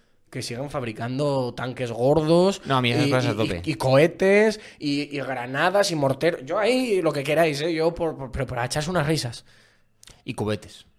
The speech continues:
Speaker 1: Cubetes, ¿eh?
Speaker 2: Cubetes gordos.
Speaker 1: Cubetes
Speaker 2: Y
Speaker 1: gordos.
Speaker 2: aviones. Aviones chulos.
Speaker 1: Eh, los aviones estos que pueden aterrizar así para abajo. Pum.
Speaker 2: Buah, los Harrier.
Speaker 1: Son como, es increíble eso.
Speaker 2: Mm.
Speaker 1: Eh, ¿sabes que
Speaker 2: O
Speaker 1: los
Speaker 2: los que
Speaker 1: aviones
Speaker 2: tienen, los que tienen hélices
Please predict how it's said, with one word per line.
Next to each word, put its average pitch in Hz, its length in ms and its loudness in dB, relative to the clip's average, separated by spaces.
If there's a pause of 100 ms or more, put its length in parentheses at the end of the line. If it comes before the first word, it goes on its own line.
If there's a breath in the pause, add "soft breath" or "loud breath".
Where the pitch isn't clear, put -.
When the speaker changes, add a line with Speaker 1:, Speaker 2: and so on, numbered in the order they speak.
(140)
Speaker 1:
Cubetes, 131 460 -8
¿eh? 151 180 -14
Speaker 2:
Cubetes - 320 -10
gordos. - 180 -14
Speaker 1:
Cubetes 135 180 -10
Speaker 2:
Y 127 40 -8
Speaker 1:
gordos. 135 200 4
Speaker 2:
aviones. 107 540 4
Aviones 135 400 0
chulos. 85 460 -12 (640)
Speaker 1:
Eh, 131 100 -10
los 120 160 -6
aviones 131 320 -6
estos 147 240 -10
que 139 100 -10
pueden 135 240 -6
aterrizar 127 400 -8
así 123 160 -12
para 120 200 -12
abajo. - 200 -20
Pum. 220 300 -16 (500)
Speaker 2:
Buah, 98 240 -8 (180)
los 92 240 -14
Harrier. 160 280 -8
Speaker 1:
Son 156 100 -10
como, 160 260 -10
es 139 200 -4
increíble 143 420 -4
eso. 90 220 -6
Speaker 2:
Mm. 95 180 -6 (1400 soft breath)
Speaker 1:
Eh, - 100 -10
¿sabes 151 260 0
que - 80 -2
Speaker 2:
O 190 40 2
Speaker 1:
los 185 100 2
Speaker 2:
los 175 80 2
que 175 60 2
Speaker 1:
aviones 185 200 2
Speaker 2:
tienen, 151 220 -2
los 110 100 -10
que 104 80 -18
tienen 131 240 -12
hélices 107 540 -14